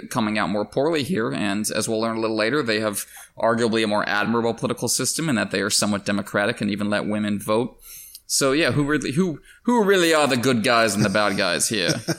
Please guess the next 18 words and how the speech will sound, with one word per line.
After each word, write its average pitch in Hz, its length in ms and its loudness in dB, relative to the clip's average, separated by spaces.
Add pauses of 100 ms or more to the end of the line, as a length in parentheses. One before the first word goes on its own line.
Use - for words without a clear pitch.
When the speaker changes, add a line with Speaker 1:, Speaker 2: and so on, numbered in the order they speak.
(160)
Speaker 1:
You 110 100 -8
can 110 100 -2
see 113 220 0
Martin, 107 560 0
uh, 107 160 2
pontificating 107 800 0
on 98 120 -2
that. 85 140 0
He, 180 180 0
you 196 120 0
know, 123 80 0
he 127 100 2
doesn't 143 380 2
hit 131 140 -2
you 123 100 0
with 110 100 0
a 107 60 2
sledgehammer. 104 680 0